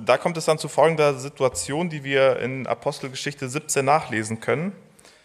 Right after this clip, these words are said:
Ähm, und zwar möchte ich da den Abschnitt lesen, ähm, ab Vers sechzehn. Und da steht,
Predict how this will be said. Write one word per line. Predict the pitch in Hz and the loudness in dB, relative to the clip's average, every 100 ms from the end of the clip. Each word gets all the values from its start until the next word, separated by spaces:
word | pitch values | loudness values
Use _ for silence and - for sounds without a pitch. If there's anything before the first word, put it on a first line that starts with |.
| _ _ _ _ - | _ _ _ _ 4
Ähm, | 127 131 139 123 | 8 8 6 2
und | 127 | 0
zwar | - - 131 135 151 147 143 | -2 2 6 8 6 4 0
möchte | 139 143 143 | -2 -2 -6
ich | - | 2
da | 131 | 4
den | 135 - | 4 2
Abschnitt | 135 151 - | -2 -4 -6
lesen, | 127 139 139 143 139 127 - - _ _ | -4 -4 -2 -4 -6 -8 -18 -20 _ _
ähm, | 113 120 123 123 127 127 120 123 | 2 6 8 6 2 -2 -6 -2
ab | 123 - | -2 0
Vers | - 113 - | 0 2 2
sechzehn. | 113 - - 92 92 90 _ _ _ _ _ _ _ _ _ _ _ _ _ _ _ _ _ _ _ _ _ _ | 0 -2 -4 -4 -6 -12 _ _ _ _ _ _ _ _ _ _ _ _ _ _ _ _ _ _ _ _ _ _
Und | 123 | 4
da | 147 | 4
steht, | - 135 | 4 0